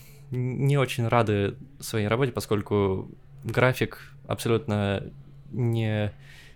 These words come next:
не в их руках, то есть они не, не могут особо взять какие-нибудь свободные дни, то есть им, когда говорят: "Вот сегодня ты летишь, завтра ты не летишь", они особо ничего не могут поменять. Ну,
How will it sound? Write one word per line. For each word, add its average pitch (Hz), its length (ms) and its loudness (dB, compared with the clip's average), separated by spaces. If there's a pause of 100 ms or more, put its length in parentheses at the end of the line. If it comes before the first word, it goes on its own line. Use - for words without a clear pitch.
не 117 100 2
в 110 60 2
их 117 140 0
руках, 123 280 0
то - 60 -8
есть 107 140 -6
они 117 180 4
не, 113 220 2
не 120 160 2
могут 113 260 4
особо 104 420 2 (560)
взять 107 440 -2
какие-нибудь 98 420 -2
свободные 104 420 2
дни, 131 180 0
то - 100 -4
есть - 180 -8
им, 101 140 0
когда 104 220 0
говорят: 107 300 2
"Вот - 120 -10
сегодня 101 320 -2
ты - 100 -6
летишь, 101 320 -4
завтра - 260 -2
ты - 100 -2
не 101 120 0
летишь", 104 420 -4 (460)
они 98 420 0 (140)
особо 101 200 -8
ничего 104 200 -6
не 107 60 0
могут 101 200 -2
поменять. 120 400 -2 (580)
Ну, 165 300 -2